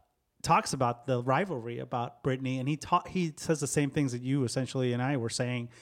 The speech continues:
about how Kurt Loder is, like, talking. I mean, this was a created fucking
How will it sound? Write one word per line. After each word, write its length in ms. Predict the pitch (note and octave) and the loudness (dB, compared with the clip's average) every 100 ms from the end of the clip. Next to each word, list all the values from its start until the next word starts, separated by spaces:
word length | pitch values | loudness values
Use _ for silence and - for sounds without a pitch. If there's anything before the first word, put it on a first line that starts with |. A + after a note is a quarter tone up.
| - - | -18 -6
about 240 | B2+ B2 | -2 0
how 160 | C3 A#2+ | 2 0
Kurt 280 | - C#3+ A#2+ | 2 0 2
Loder 260 | B2+ A#2+ | 0 2
is, 100 | A#2 | 0
like, 140 | A#2+ - | -2 -4
talking. 400 | - A3 - - - | -8 -8 -8 -12 -6
I 60 | |
mean, 240 | E3 D#3 C#3 - - _ - | -2 -2 -4 -14 -20 _ -18
this 400 | B2+ A#2+ F#3 - | 0 4 4 4
was 120 | D#3 | 2
a 60 | D#3 | 0
created 720 | - C#3+ C3 C3+ C#3 B2 A#2 | -2 0 2 2 2 0 -2
fucking 580 | - A#2+ A#2 A#2+ A2+ | -4 -2 -2 -4 -4